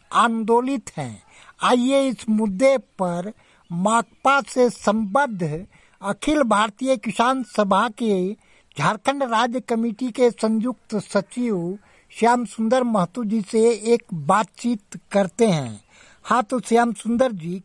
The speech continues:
केंद्र सरकार द्वारा संसद से पारित तीन कृषि सुधार कानून में आखिर क्या है कि किसान इस कानून का लगातार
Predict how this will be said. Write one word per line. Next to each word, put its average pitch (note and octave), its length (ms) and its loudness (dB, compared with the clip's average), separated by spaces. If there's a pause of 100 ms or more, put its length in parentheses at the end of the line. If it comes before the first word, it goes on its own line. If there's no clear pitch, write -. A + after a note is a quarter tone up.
केंद्र B3 360 2
सरकार A3+ 480 0
द्वारा A#3 360 2
संसद G#3+ 600 -2
से A3+ 140 -2
पारित G#3+ 840 -2 (500)
तीन C#4+ 340 4
कृषि B3 760 0
सुधार A3 380 0
कानून A#3 440 -2
में B3 160 0
आखिर A3 440 -2 (100)
क्या C4 220 4
है F#3 360 -2 (400)
कि A3 80 0
किसान C4 500 0
इस A#3+ 200 -6
कानून A#3+ 480 2
का A#3+ 160 2
लगातार G#3+ 880 0